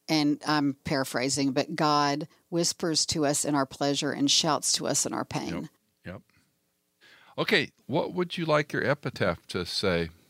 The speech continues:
Speaker 1: "She had so much fun." <laughs> No. <laughs> You know, that is kind of my view of, that's how I decide
Speaker 2: That's
Speaker 1: to
Speaker 2: still
Speaker 1: do
Speaker 2: your view of
Speaker 1: something.
Speaker 2: life, I know.
Speaker 1: It is. It is. Girls just wanna have fun. I think, and seriously, one of two things, either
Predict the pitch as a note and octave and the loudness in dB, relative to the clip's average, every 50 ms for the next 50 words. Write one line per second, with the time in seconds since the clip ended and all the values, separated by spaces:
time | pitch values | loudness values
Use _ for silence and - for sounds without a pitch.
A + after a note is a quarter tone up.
0 | _ _ _ _ _ _ _ _ _ - - - - - F#3 D#3+ D#3+ D3 C#3 C#3 | _ _ _ _ _ _ _ _ _ -12 -10 -8 -6 -6 -6 -6 -6 -8 -8 -6
1 | - - - F3+ E3 E3 E3+ D3+ D3 - - - - D3+ C#3+ C#3+ C#3+ D3 E3+ E3 | -6 -4 -2 -2 -2 0 -2 -2 -4 -4 -8 -4 -2 -2 0 0 0 -2 -4 -6
2 | - _ - - G#3+ A#3+ - - D4 - - - D4+ - - D4+ - - - C4+ | -8 _ -2 2 2 2 2 2 0 0 4 4 2 4 4 2 2 4 4 2
3 | A3+ - - G3 - - - F#3 E3+ - - - - - - - - - - - | 2 2 2 0 0 0 0 -2 -2 -2 -2 -2 -4 -4 -2 -2 -4 -4 -2 -2
4 | B3 A3+ G3+ F3 F3 E3 E3+ - - - E3+ E3 D#3+ D3+ D3 D3 D3 C3 C#3 D#3+ | -2 0 2 2 2 2 0 -2 -2 -2 0 0 0 0 0 -2 -2 -4 -4 -4
5 | D#3 D#3 D3+ D3 D3 D3 D3 - - - _ _ _ - E3 F3 - - G#3+ E3+ | -2 -2 0 0 -2 -4 -6 -8 -14 -18 _ _ _ -4 -4 -2 2 2 4 4
6 | D#3 D3+ C#3+ - B2+ D#3 D#3 D#3+ D#3 D#3 - F3 C#3 C#3+ - - G#3 G3 C3+ C3+ | 4 2 0 0 2 4 4 4 4 2 -2 0 2 4 4 6 6 4 4 4
7 | - - - B2+ C3 F3 E3 E3 - G2+ G2+ G2 - G2+ G#2+ A2+ G3+ F#3 F#3+ F#3 | 4 4 4 4 4 4 6 6 6 4 4 2 0 -2 -2 0 2 2 4 4
8 | E3 D3 C#3+ C#3 - D#3 - F3 E3 E3 E3 D#3+ D#3 - - G3 F#3 G#3 F#3 - | 4 4 2 -2 -4 -2 -2 0 2 4 4 4 4 2 2 4 4 4 4 2
9 | G#3 G3+ - - F#3+ F3 E3+ E3+ E3+ E3+ D#3 - - E3+ D#3+ D3 D3 - - - | 2 0 2 4 4 4 6 6 4 4 2 2 2 2 2 2 0 -4 -6 -12
10 | - - - - - - _ - C4+ C4 C4+ - D#4+ D#4 - - - - G#3+ G#3 | -12 -12 -14 -14 -16 -18 _ -2 0 0 2 4 2 2 2 0 -6 -4 -2 -2
11 | F#3 - - C4+ B3 F#3+ - - - D3+ D#3+ D#3+ D#3+ G3 A3+ A3+ F#3+ - - - | 0 0 0 2 2 2 2 2 0 0 0 0 2 2 2 2 2 0 0 0
12 | G3+ F#3 E3 - - C#3 C#3+ D3 D#3 D3+ - - G3 G3 G3+ F3 E3 D#3 D3+ D3+ | 2 2 2 2 0 0 2 2 2 0 -2 -2 0 0 2 4 4 4 4 4
13 | D3+ D3 | 2 0